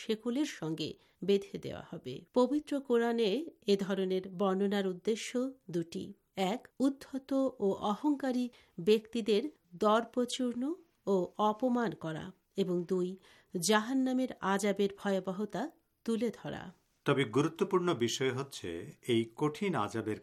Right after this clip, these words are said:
Speaker 2: কারণ, যা পরবর্তী আয়াতগুলোতে বর্ণনা করা হয়েছে এভাবে। নবী রাসূলদের দাওয়াত এবং সত্য স্পষ্ট হয়ে যাওয়া সত্ত্বেও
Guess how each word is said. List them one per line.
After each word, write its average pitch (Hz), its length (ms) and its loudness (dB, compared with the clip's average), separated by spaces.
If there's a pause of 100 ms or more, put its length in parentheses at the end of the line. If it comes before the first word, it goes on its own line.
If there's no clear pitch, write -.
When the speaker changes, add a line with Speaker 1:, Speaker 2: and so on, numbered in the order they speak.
Speaker 2:
কারণ, 101 400 -2 (120)
যা 107 160 -4 (140)
পরবর্তী 143 480 0
আয়াতগুলোতে 107 560 -2
বর্ণনা 90 420 -8
করা 104 260 -6
হয়েছে 117 400 -8 (220)
এভাবে। 113 400 -2 (200)
নবী 139 240 4
রাসূলদের 165 560 2
দাওয়াত 98 380 -4 (280)
এবং 127 180 0 (120)
সত্য 151 320 -4 (120)
স্পষ্ট 117 440 -2
হয়ে 104 280 -4
যাওয়া 90 220 -6
সত্ত্বেও 98 520 -4